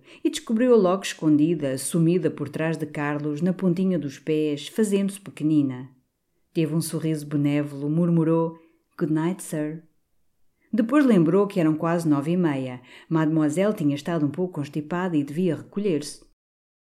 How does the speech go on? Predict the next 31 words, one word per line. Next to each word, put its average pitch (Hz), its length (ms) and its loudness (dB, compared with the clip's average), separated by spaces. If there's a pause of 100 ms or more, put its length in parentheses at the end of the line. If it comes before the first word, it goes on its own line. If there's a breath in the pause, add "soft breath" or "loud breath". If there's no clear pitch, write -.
(120)
Então 170 300 2
Carlos 160 420 -4
puxou 165 340 -6
brandamente 156 640 2
pelo 147 180 -4
braço 143 340 -6
de 180 80 -2
Rosa, 139 500 -6 (240 loud breath)
acariciou-a 233 800 0
ainda 160 360 2
para 143 180 -6
que 156 140 -10
ela 156 160 -4
obedecesse 160 580 -6
a - 20 -4
Miss 139 180 -2
Sara. 135 520 -8 (720)
Mas 180 140 0
Rosa 160 320 0
sacudiu, 151 680 -4 (200 loud breath)
indignada 180 600 2
daquela 147 420 -2
traição. 156 640 -6 (600 soft breath)
"Também 240 300 6
nunca 233 260 4
fazes 214 340 -2
nada, 160 500 0 (140 loud breath)
sem 233 220 2
saborão. 170 760 2 (200 loud breath)
Pois 240 260 2
olha, 160 320 0